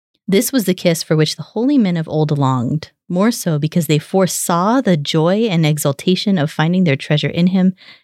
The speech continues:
and discovering all the treasures of wisdom and knowledge in him, and they longed to receive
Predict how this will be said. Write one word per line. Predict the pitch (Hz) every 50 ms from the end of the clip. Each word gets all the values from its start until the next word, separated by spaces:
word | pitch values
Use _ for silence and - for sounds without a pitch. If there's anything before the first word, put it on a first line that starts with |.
| -
and | 175 180 165
discovering | 165 - - - 185 180 170 180 180 175 170 - -
all | 175 180 202 226 247
the | 240 262
treasures | 262 - 180 160 - 156 151 151 151
of | 156 135 135
wisdom | 139 147 151 165 165 180 180 180 185 -
and | - 143 143 135
knowledge | 131 131 135 139 139 135 -
in | - 147 151 147
him, | 143 151 151 151 156 151 _ _ _ _ _ _ -
and | 160 175 156
they | 151 143
longed | 139 139 147 151 160 175 196 208 214 - - -
to | - - 226
receive | 220 220 214 - - 160 147 139 135 139